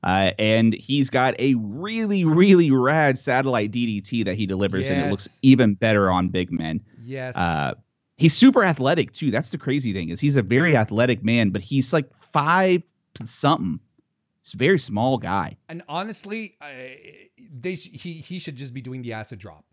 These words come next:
Speaker 2: Like, he should. He,
Speaker 1: Mm-hmm.
Speaker 2: it, it
Speaker 1: Mm-hmm.
Speaker 2: would be, it would be a nice, uh, it'd be just a, a, a nice little nod. Nobody else is using it.
Speaker 1: Mm-hmm.
Speaker 2: You know.
Speaker 1: This is a huge opportunity for these three guys, too, man. And Jungle Boy, I think, is gonna be a guaranteed star for A E W. But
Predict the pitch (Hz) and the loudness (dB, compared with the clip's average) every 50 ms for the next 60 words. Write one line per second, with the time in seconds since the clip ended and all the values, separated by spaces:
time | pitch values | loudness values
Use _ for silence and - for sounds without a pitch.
0 | _ _ _ _ 131 143 143 113 - 165 156 - - - 131 131 127 107 87 90 | _ _ _ _ -10 -10 -10 -8 -10 -10 -10 -10 -10 -10 -8 -8 -8 -10 -10 -16
1 | - - - 117 117 110 107 101 107 104 101 104 107 139 135 127 - - - 98 | -20 -8 -4 -4 -2 -2 -4 -4 -4 -4 -4 -4 -6 -8 -14 -16 -12 -8 -8 -6
2 | 95 110 101 104 107 143 139 139 131 117 113 _ _ _ _ _ - 135 147 131 | -2 -2 -2 -2 -2 -4 -6 -6 -8 -10 -12 _ _ _ _ _ -10 -10 -10 -8
3 | 117 139 143 135 135 143 143 147 143 117 - - - - _ _ _ _ _ _ | -8 -8 -8 -6 -6 -6 -6 -6 -8 -8 -12 -14 -16 -20 _ _ _ _ _ _
4 | _ _ 123 120 117 117 117 117 131 151 127 120 127 120 131 131 123 110 131 127 | _ _ -14 -12 -10 -10 -10 -10 -12 -12 -12 -14 -12 -10 -10 -12 -10 -10 -12 -12
5 | - - 123 117 117 117 113 110 117 127 - 107 123 - 117 117 123 131 131 127 | -10 -10 -10 -10 -10 -12 -12 -14 -14 -14 -16 -18 -18 -16 -14 -12 -10 -10 -10 -12
6 | - - 131 123 120 123 123 123 123 131 143 147 147 127 - _ _ _ - 123 | -12 -14 -16 -14 -12 -12 -12 -10 -8 -8 -8 -8 -10 -12 -18 _ _ _ -16 -12
7 | 131 170 185 156 123 117 117 113 - 175 120 98 98 92 90 92 98 104 123 - | -10 -10 -8 -8 -8 -10 -10 -12 -12 -16 -16 -14 -16 -16 -16 -18 -18 -20 -20 -20
8 | _ _ _ _ _ _ _ _ _ _ _ _ _ _ _ 98 101 104 101 107 | _ _ _ _ _ _ _ _ _ _ _ _ _ _ _ -4 -2 0 0 0
9 | 98 113 110 - 135 127 110 135 190 254 294 247 - - 139 156 170 147 - 135 | 0 -2 -2 -6 -12 0 2 2 4 6 4 4 4 4 4 4 4 4 4 2
10 | 123 131 - 123 - - 120 117 127 110 92 90 - 92 90 90 85 - - 95 | 0 0 0 -4 -2 0 0 2 2 2 0 -4 -6 -8 -6 -8 -8 -8 -6 -6
11 | 90 87 85 87 90 92 87 - - - - 101 98 87 82 78 78 82 85 85 | -6 -4 -2 -2 0 0 -2 -2 -6 -6 -4 -2 0 0 0 -2 -2 -2 -2 0
12 | 87 95 110 127 147 175 175 143 113 110 110 101 95 92 107 101 - - 107 95 | 2 2 2 2 2 2 2 2 4 4 4 4 2 2 -2 -4 -4 -4 -4 -4
13 | 90 90 98 90 87 82 87 - 92 101 110 107 87 - - 80 - - - 92 | -2 -2 -2 -2 -2 -4 -4 -4 0 2 2 2 0 -2 -4 -10 -12 -8 -4 -2
14 | 90 92 87 85 - 82 71 67 78 78 78 76 78 78 76 78 76 76 69 69 | 0 0 -2 -2 -4 -6 -6 -4 -4 -4 -4 -4 -4 -6 -4 -4 -6 -6 -6 -6
15 | 71 67 | -8 -8